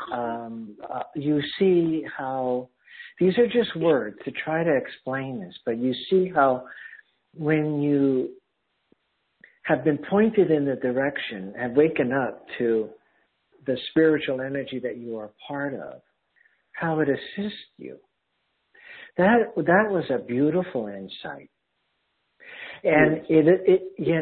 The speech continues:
Speaker 1: it really is beautiful. It, it's like, you know, you know, you could say to people, people could say, "Well, you know, uh, that's been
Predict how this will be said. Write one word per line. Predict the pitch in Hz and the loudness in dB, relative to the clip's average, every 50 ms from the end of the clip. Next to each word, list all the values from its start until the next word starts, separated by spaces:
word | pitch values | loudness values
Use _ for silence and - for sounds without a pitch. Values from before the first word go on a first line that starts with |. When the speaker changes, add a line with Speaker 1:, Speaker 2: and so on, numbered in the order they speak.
| - - | 0 0
Speaker 1:
it | 151 156 | 0 0
really | 151 143 165 202 220 208 185 165 175 | 2 2 2 2 4 4 4 4 4
is | 226 240 226 - - | 4 2 0 -2 -4
beautiful. | 135 127 117 117 - 143 - | -4 -4 -4 -4 -4 -2 2
It, | 170 170 180 - | 2 2 4 4
it's | 214 185 180 - 202 | 2 2 2 2 2
like, | 202 196 196 - 240 | 2 2 2 2 0
you | 220 | 0
know, | 190 175 165 156 147 - - - _ _ - _ _ _ | 0 0 -2 -6 -8 -10 -16 -20 _ _ -20 _ _ _
you | 175 180 | -4 -4
know, | 170 170 165 | -2 -2 -2
you | 160 147 170 175 | 0 0 0 0
could | 175 - 160 - - - - | 0 -2 -6 -6 -10 -4 -2
say | 190 180 175 | 0 0 0
to | 160 160 | -2 -4
people, | - - 151 151 143 147 160 147 | -6 -6 -6 -6 -4 -4 -6 -6
people | 139 - 190 180 165 160 143 | -2 -2 -2 -2 -2 -4 -8
could | 151 143 - | -8 -10 -8
say, | - 135 131 | -6 -4 -4
"Well, | 131 139 139 139 143 165 | -2 -2 -2 -2 -4 -6
you | 190 202 | -6 -6
know, | 175 143 131 135 170 - _ _ _ - - _ _ _ - - _ _ _ _ _ - | -6 -6 -8 -8 -10 -14 _ _ _ -20 -20 _ _ _ -20 -20 _ _ _ _ _ -6
uh, | 147 143 143 139 135 131 131 147 143 139 | -4 -2 -2 -2 -2 -2 -4 -4 -2 0
that's | 147 151 156 - - - | 2 2 0 -2 -6 -4
been | - 156 147 | -2 -2 -2